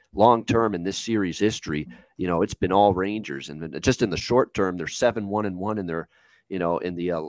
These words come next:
last, uh, nine head-to-head games against the, uh, Hurricanes. But there's no doubt they have been, uh, long-term, uh, the, the better of these two teams. By the way, Carolina at M S G,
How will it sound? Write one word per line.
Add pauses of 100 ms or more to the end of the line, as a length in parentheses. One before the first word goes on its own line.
last,
uh,
nine
head-to-head
games
against
the,
uh,
Hurricanes.
But
there's
no
doubt
they
have
been, (360)
uh,
long-term, (280)
uh,
the,
the
better
of
these
two
teams.
By
the
way,
Carolina
at
M
S
G,